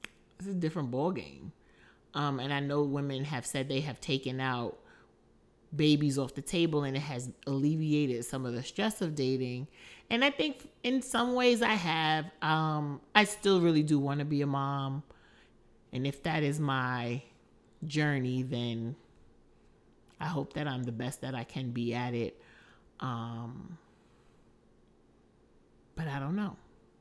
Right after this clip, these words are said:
I don't, I don't know if that is what I am supposed to do or supposed to have. And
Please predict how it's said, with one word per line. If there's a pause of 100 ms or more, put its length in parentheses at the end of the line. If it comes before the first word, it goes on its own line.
(260)
I
don't, (100)
I
don't
know
if
that
is
what (1000)
I
am
supposed
to
do
or
supposed
to
have.
And